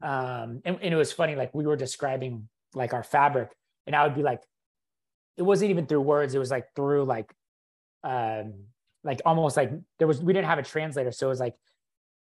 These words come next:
you know, like, pointing to, like, we had this microscope and we were like, "We need this many lines in the fabric." And it was so, uh, uh, like,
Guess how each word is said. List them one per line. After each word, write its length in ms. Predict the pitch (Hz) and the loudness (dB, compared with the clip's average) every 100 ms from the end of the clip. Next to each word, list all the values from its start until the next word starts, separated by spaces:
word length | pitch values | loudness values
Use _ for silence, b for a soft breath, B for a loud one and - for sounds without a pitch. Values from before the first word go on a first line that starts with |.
| _ _ | _ _
you 140 | 196 160 | 0 2
know, 160 | 135 | 4
like, 240 | 160 123 - | 2 -2 -2
pointing 280 | 185 170 147 | -2 -2 -2
to, 100 | 156 | 0
like, 200 | 135 147 | -2 0
we 60 | |
had 160 | 143 147 | 0 0
this 160 | 127 | -2
microscope 520 | 143 139 143 - 131 123 | -2 -2 -2 -4 -6 -4
and 80 | |
we 40 | 131 | -2
were 80 | 120 | -2
like, 100 | 151 | -2
"We 80 | |
need 200 | 151 147 | -6 -2
this 180 | 165 180 | -2 -2
many 180 | 160 147 | -4 -4
lines 300 | 135 131 123 | -6 -6 -6
in 60 | 131 | -8
the 80 | |
fabric." 440 | - 135 127 120 117 | -4 0 0 -2 -6
And 80 | 135 | -6
it 40 | |
was 180 | 131 127 | -8 -2
so, 380 | 170 156 151 147 | 0 2 2 -2
uh, 480 | 151 127 120 117 110 _ _ _ _ _ | -6 -8 -6 -8 -10 _ _ _ _ _
uh, 460 | 123 123 120 117 113 - _ _ - | -8 -6 -4 -4 -6 -8 _ _ -10
like, 160 | 127 | -10